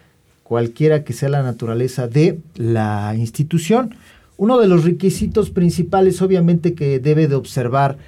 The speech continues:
la persona que, eh, acuda o que necesite los servicios de un abogado,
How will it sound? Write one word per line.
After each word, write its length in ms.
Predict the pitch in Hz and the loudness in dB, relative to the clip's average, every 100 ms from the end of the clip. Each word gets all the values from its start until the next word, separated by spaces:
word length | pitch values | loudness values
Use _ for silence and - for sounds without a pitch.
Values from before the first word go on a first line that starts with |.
| - - - | -20 -20 -4
la 240 | 120 151 | -4 -2
persona 640 | 143 127 - 131 131 127 117 | -4 -4 -6 -6 -6 -8 -8
que, 440 | 117 120 127 127 - | -6 -2 -2 -4 -8
eh, 720 | 107 98 95 92 92 92 95 _ _ _ _ _ _ | -10 -10 -10 -12 -12 -14 -18 _ _ _ _ _ _
acuda 640 | - - 190 220 147 120 120 - - _ _ _ | -18 -4 2 4 2 0 -6 -18 -20 _ _ _
o 140 | 127 - | -16 -8
que 240 | 135 127 | -6 0
necesite 920 | 135 131 135 127 202 208 - 135 127 - _ | 0 0 -2 -2 0 0 0 0 -2 -8 _
los 220 | 139 180 180 | 0 2 2
servicios 480 | 139 143 147 139 | 2 2 0 0
de 80 | 135 | 0
un 60 | 160 | 0
abogado, 500 | 123 123 143 147 | 0 0 2 2